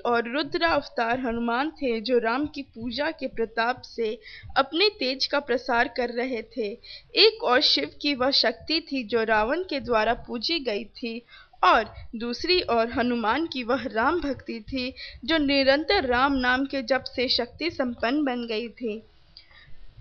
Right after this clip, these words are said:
हनुमान आकाश को निगल जाने के दृढ़ निश्चय को लेकर आगे बढ़े। यह देखकर शांत रहने वाले शिव जी भी क्षण भर के लिए अस्थिर हो उठे, क्योंकि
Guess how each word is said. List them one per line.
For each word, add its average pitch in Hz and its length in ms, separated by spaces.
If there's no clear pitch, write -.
हनुमान 349 440
आकाश 285 520
को 330 120
निगल 262 380
जाने 254 420
के 339 160
दृढ़ 302 380
निश्चय 240 500
को - 180
लेकर 254 440
आगे 226 440
बढ़े। 240 540
यह 339 140
देखकर 294 500
शांत 294 400
रहने 277 360
वाले 240 340
शिव 294 260
जी 320 240
भी 285 180
क्षण 269 320
भर 294 180
के 269 160
लिए 262 160
अस्थिर - 520
हो 254 220
उठे, 202 340
क्योंकि 381 540